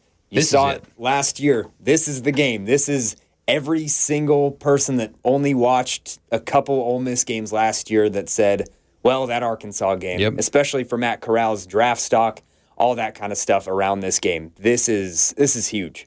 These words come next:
Speaker 2: It's huge.
Speaker 1: And it's, I, this is the first time I think that we will really get to see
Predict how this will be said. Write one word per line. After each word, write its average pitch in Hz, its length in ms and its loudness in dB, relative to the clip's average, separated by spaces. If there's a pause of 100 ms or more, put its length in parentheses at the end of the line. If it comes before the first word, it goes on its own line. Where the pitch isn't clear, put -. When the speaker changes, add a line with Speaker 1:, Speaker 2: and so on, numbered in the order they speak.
(140)
Speaker 2:
It's - 200 -6
huge. 127 280 -4
Speaker 1:
And 165 160 2
it's, - 180 -6 (500)
I, - 100 4
this 226 300 0
is 262 120 -4
the 254 100 4
first 202 300 0
time 180 180 -2
I 139 80 -2
think 156 280 -6
that 127 180 0
we 135 320 2
will 135 340 2 (140)
really 160 420 2
get 143 240 0
to 131 100 -2
see 117 500 2